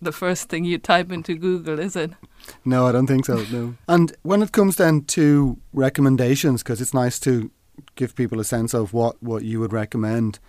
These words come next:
Speaker 2: Is there food? Was there, was your region a, a food region? I presume it's not wine. Was it too far north for wine, or?
Speaker 1: Yeah, no, not wine.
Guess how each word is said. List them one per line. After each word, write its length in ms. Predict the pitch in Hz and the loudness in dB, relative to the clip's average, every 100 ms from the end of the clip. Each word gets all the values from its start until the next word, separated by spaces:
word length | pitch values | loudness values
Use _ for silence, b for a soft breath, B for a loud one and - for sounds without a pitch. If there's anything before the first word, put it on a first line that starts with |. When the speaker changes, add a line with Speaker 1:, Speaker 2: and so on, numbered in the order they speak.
| b b - | b b -6
Speaker 2:
Is 120 | - | 0
there 120 | 147 | 0
food? 560 | - - 147 208 196 107 - | 0 2 4 4 2 -2 -2
Was 160 | 135 | 0
there, 220 | 147 135 139 | 2 0 0
was 240 | 139 120 | -2 2
your 160 | 135 131 | 2 4
region 380 | 143 156 165 | 2 2 2
a, 140 | 131 123 113 113 | 2 0 -6 -8
a 60 | - | -12
food 400 | - 127 143 160 | -4 0 0 2
region? 520 | 175 170 156 110 - - | 0 2 0 -2 -6 -14
I 40 | |
presume 280 | 113 143 185 | -4 0 0
it's 100 | 156 | 2
not 160 | 131 107 | 0 -2
wine. 360 | 104 120 123 117 | -2 -2 0 -2
Was 120 | 123 | -6
it 80 | 120 | -6
too 120 | 139 | -6
far 200 | 151 139 | -2 0
north 260 | 135 139 143 | 2 0 -2
for 120 | 160 | -4
wine, 380 | 156 165 214 202 | -4 -4 -6 -6
or? 360 | 127 117 117 _ _ - | -8 -8 -10 _ _ -10
Speaker 1:
Yeah, 320 | 202 202 202 | -2 2 4
no, 280 | 196 196 196 | 4 4 2
not 260 | 196 208 190 | 2 0 0
wine. 540 | 185 190 190 190 | 2 2 0 -4